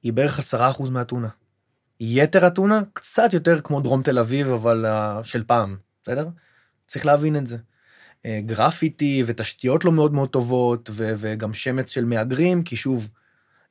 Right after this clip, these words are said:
עיר זולה באירופה, מדיניות הגירה באירופה, אנחנו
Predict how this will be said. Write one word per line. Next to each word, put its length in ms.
עיר 220
זולה 540
באירופה, 760
מדיניות 720
הגירה 460
באירופה, 400
אנחנו 320